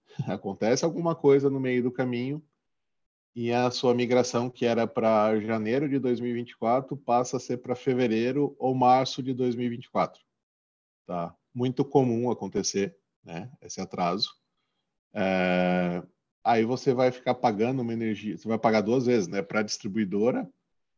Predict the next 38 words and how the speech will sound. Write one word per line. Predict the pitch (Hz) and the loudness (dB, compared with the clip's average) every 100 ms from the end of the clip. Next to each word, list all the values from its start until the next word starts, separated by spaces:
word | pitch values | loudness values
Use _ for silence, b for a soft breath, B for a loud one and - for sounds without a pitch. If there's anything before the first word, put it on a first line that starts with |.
| - | -14
e | 120 | -6
pro | 117 113 | -4 -2
fornecedor. | 131 123 - 170 127 104 - - | 0 -2 0 2 4 4 0 -12
Ok, | 110 107 202 - | -8 0 0 0
se | 117 | -4
o | |
preço | - 117 135 156 | -2 0 0 0
da | 139 | 0
energia | 135 120 110 110 | 0 0 2 2
subiu, | - 113 90 101 151 156 - _ _ _ | 2 -4 -2 0 2 2 0 _ _ _
legal, | 101 98 139 131 | -6 0 4 4
você | - | 2
vai | 95 98 | -2 -2
ganhar | 101 101 | -2 -4
um | 104 | -4
dinheirinho | 110 127 127 127 117 | -2 -2 -2 -2 0
aí, | 110 120 | 0 -2
né, | 107 | -4
na | 110 104 | -4 -6
venda | 95 101 104 | -6 -4 -4
daquela | 101 - 101 | -4 -4 -6
energia. | 107 110 95 95 104 165 _ _ _ _ - | -4 -4 -4 -4 -4 -6 _ _ _ _ 0
Mas | 104 87 | 2 2
se | - 113 | 0 -2
o | |
preço | 113 104 98 - | -2 0 0 -2
caiu, | 104 135 120 98 123 170 202 _ | 0 4 4 4 2 -2 -8 _
você | 156 139 | -8 -4
já | 135 135 | -2 -2
come-, | 135 131 135 139 - 107 | -2 -2 -4 -6 -10 -6
entrar | 120 127 147 | 2 4 4
no | |
Mercado | 156 147 147 135 | 2 2 4 4
Livre | 117 110 | 4 4
já | 113 139 | 4 2
tendo | - 117 120 | 2 0 0
prejuízo | 117 117 107 104 101 135 151 170 143 | 2 4 4 2 0 -2 -2 0 2
é | 131 151 165 165 160 | 2 0 -4 -8 -10